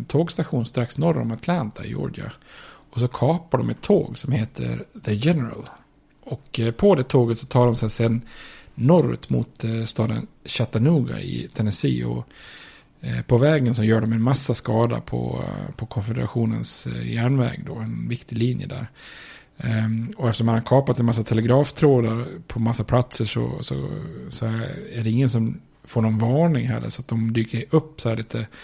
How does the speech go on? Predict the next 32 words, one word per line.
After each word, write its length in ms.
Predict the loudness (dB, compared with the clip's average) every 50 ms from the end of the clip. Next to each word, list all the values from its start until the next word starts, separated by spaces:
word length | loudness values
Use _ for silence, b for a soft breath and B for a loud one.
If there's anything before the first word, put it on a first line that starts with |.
| B B B B B B 2
överraskande 680 | 2 4 6 6 6 6 4 2 -2 -6 -6 -6 -6
på 300 | -6 -4 -4 -4 -4 -6 -4 0
plats 280 | 2 2 2 0 -4 -6
efter 200 | -8 -6 -10 -4
plats. 500 | 0 0 0 0 0 -6 -12 -10 -10 -8 -6
Men 260 | -2 0 2 2 2 B B B B B B B B B -4
till 120 | -2 2
slut 240 | 6 6 6 6 4
så 80 | 4
börjar 220 | 6 6 8 8 8
det 140 | 8 6 6
ju 220 | 6 6 6 4 2 -2 -10 -20 -20 _ _ _ _ _ -20 -16 -14
ett 120 | -2 2
antal 280 | 2 4 4 4 2 4
konfedererade 640 | 4 2 2 4 4 4 6 6 8 6 6 4 2
soldater 520 | 2 2 4 6 6 6 4 2 0 0
jaga 380 | 2 4 6 6 6 6 4 2
dem 120 | 2 0
då, 80 | -2 0
först 300 | 2 2 2 2 2 -4
till 100 | -6 -6
fots, 480 | 2 2 2 4 4 0 -4 -4 -2
men 100 | -2 0
sen 120 | 2 2 2
får 100 | 4 4
de 120 | 4 4
också 200 | 4 2 0 0
tag 220 | 0 2 2 2
på 80 | -2 -8
ett 240 | -10 -10 -16 _ _
tåg 340 | 0 0 2 0 -4 -6 -6
då. 80 | -6